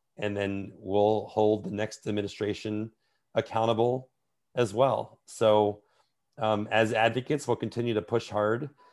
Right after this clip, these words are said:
We've, I mean, we've, we had our own legislation that we've been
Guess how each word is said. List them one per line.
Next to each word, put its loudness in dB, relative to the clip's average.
We've, 0
I -4
mean, -2
we've, -4
we 0
had 4
our 6
own 2
legislation 0
that -6
we've -6
been -10